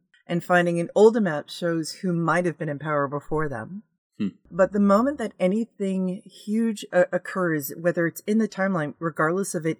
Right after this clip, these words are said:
Speaker 1: actually having anything to do with changing the landscape or borders,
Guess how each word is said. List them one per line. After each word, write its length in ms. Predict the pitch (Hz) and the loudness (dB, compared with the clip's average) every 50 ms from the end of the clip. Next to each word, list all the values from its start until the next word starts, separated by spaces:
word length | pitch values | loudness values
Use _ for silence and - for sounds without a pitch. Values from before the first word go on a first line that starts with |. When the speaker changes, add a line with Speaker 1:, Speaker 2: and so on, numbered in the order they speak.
| - | -2
Speaker 1:
actually 540 | 143 143 143 143 - - - 160 160 156 147 | 0 0 0 0 -4 -10 -8 -6 -6 -4 -2
having 280 | 151 143 143 156 151 - | -2 -2 -2 -2 -6 -8
anything 420 | - 151 156 156 - - 151 143 | -8 -6 -6 -6 -8 -10 -12 -10
to 80 | - 156 | -12 -10
do 180 | 143 151 151 147 | -8 -8 -6 -6
with 160 | 147 139 - _ _ - - - - _ _ - | -6 -8 -8 _ _ -20 -20 -20 -20 _ _ -8
changing 380 | - 202 190 180 180 180 175 | -4 -2 -2 -2 -2 -2 -4
the 100 | 175 160 151 | -4 -4 -2
landscape 640 | 151 147 143 147 165 165 - - 196 180 - - | -2 -2 -2 -2 -4 -6 -8 -6 -6 -6 -6 -6
or 60 | 156 | -10
borders, 720 | 139 - - 151 147 156 175 202 226 247 247 - - - | -10 -8 -6 -6 -6 -4 -6 -6 -8 -8 -8 -12 -14 -16